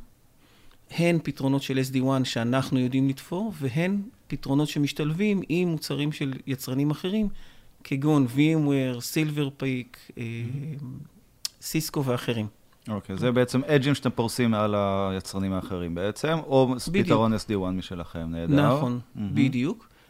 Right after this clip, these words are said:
Speaker 1: והפתרון האחרון זה נושא של דום ניין ולוג'יק, שאלה שני שירותי סאס שאנחנו מספקים ונותנים visibility, monitoring, מעל גבי פתרונות של public cloud,
Speaker 2: אוקיי,
Speaker 1: רשתות
Speaker 2: זה,
Speaker 1: של public
Speaker 2: זה
Speaker 1: cloud.
Speaker 2: בעולם ה-cloud, אה,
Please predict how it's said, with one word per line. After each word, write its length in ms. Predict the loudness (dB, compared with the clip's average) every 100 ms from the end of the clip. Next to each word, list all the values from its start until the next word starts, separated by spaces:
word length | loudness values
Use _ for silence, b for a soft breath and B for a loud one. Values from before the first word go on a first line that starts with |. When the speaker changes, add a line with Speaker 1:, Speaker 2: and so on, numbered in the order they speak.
| b -4
Speaker 1:
והפתרון 580 | -2 -2 -2 -2 0
האחרון 380 | -2 -2 -2 0
זה 100 | 0
נושא 240 | -2 -2 -4
של 220 | -4 0
דום 280 | 4 6 6
ניין 240 | 4 2
ולוג'יק, 520 | 0 0 0 -2 -6 -6
שאלה 400 | -4 -2 0 -2
שני 440 | -2 0 0 0
שירותי 540 | 0 -2 -2 0 0
סאס 320 | 0 0 -2 -2
שאנחנו 400 | -4 -4 -4 -4
מספקים 540 | -4 -8 -6 -4 -2
ונותנים 340 | -2 0 0 0
visibility, 840 | 0 -2 0 0 -2 -2 -2 2 4
monitoring, 840 | 4 2 0 0 0 0 -2 -6 -14 b b b b 0
מעל 240 | 2 4
גבי 300 | 4 4 2
פתרונות 560 | 0 -4 -6 -4 -2 0
של 100 | -4 -2
public 320 | -2 -2 -6
cloud, 40 | -6
Speaker 2:
אוקיי, 580 | -8 -10 _ -10 -4
Speaker 1:
רשתות 300 | -2 -2 2
Speaker 2:
זה, 60 | 4
Speaker 1:
של 200 | 4 4
public 240 | 2 0 4
Speaker 2:
זה 140 | 6
Speaker 1:
cloud. 20 |
Speaker 2:
בעולם 400 | 6 6 6 4
ה-cloud, 640 | 2 2 6 8 6 4
אה, 400 | 2 2 2 0